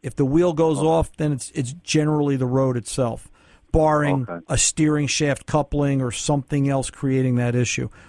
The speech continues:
Speaker 1: Ball joints won't affect steering angle like that to keep the wheel straight. So
Speaker 2: Uh,
Speaker 1: let me
Speaker 2: because, you know, I don't, I don't have a problem, of course, replacing them if they need replacement.
Speaker 1: Right.
Speaker 2: I've had
Speaker 1: Right.
Speaker 2: bad ball joints before when
Speaker 1: Right.
Speaker 2: you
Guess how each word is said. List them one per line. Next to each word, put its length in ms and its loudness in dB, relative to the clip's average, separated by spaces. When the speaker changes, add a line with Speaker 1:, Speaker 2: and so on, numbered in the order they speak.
Speaker 1:
Ball 220 4
joints 340 -2
won't 160 0
affect 320 -4
steering 460 0
angle 320 -2
like 220 -4
that 180 -4
to 80 -10
keep 180 -8
the 80 -4
wheel 220 -2
straight. 320 -6
So 160 0
Speaker 2:
Uh, 120 0
Speaker 1:
let 100 4
me 60 4
Speaker 2:
because, 120 12
you 60 2
know, 140 6
I 160 6
don't, 160 8
I 60 6
don't 180 4
have 100 6
a 60 6
problem, 500 6
of 100 -6
course, 280 4
replacing 380 2
them 180 -4
if 180 -2
they 120 -2
need 160 -6
replacement. 500 -2
Speaker 1:
Right. 240 -2
Speaker 2:
I've 240 8
had 120 0
Speaker 1:
Right. 100 0
Speaker 2:
bad 180 2
ball 200 4
joints 260 -2
before 340 0
when 140 -4
Speaker 1:
Right. 80 -8
Speaker 2:
you 140 -4